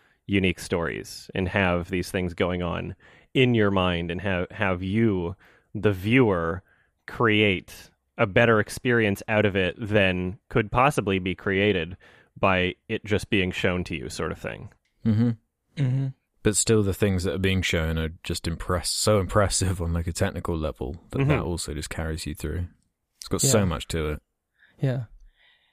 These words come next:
Speaker 3: And also the world building, too,
Speaker 2: Mm.
Speaker 1: Yeah.
Speaker 3: of it. What, there's not a lot of films at that time that would develop a world like this that I felt was, you know, very lived in.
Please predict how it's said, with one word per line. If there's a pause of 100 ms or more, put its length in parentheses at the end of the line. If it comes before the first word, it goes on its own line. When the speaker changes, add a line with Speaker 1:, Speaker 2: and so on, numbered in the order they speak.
(220)
Speaker 3:
And
also
the
world
building, (280)
too, (540)
Speaker 2:
Mm.
Speaker 1:
Yeah.
Speaker 3:
of
it. (300)
What, (380)
there's
not
a
lot
of
films
at
that
time
that
would (140)
develop
a
world
like
this
that
I
felt
was,
you
know,
very
lived
in.